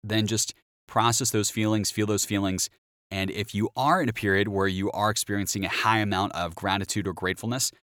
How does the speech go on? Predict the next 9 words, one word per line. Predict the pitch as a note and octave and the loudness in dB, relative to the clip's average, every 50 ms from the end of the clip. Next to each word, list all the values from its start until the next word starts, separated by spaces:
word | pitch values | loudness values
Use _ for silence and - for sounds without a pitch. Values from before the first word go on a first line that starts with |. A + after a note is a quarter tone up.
| _ _ _ _ - | _ _ _ _ -6
authentically | G2 F#2+ - - A2+ G#2+ G#2 - A2 - - G#2 F#2+ | -6 -6 -2 -2 -2 0 0 -2 -4 -4 -6 -4 -2
share | - - - F#2+ F2+ F2+ | -2 0 0 0 0 0
that | E2 F2 D#2 A#1+ | 0 -2 -2 -2
light | D#2 E2 F2 - | -2 -4 -4 -4
and | - E2 E2 - | -6 -8 -10 -8
positivity | - - E2+ E2 - F#2 D#2 - - E2 D#2 D2+ D#2+ D#2 D2+ - _ _ _ _ _ _ _ - | -6 -4 -4 -4 -4 -6 -8 -8 -8 -8 -6 -6 -6 -8 -8 -10 _ _ _ _ _ _ _ -10
with | - E2 D#2 - | -8 -8 -8 -8
the | - F2+ | -8 -8
world. | D#2+ D#2+ D#2+ D#2 C2 A#1+ - | -4 -2 -2 0 -2 -2 -4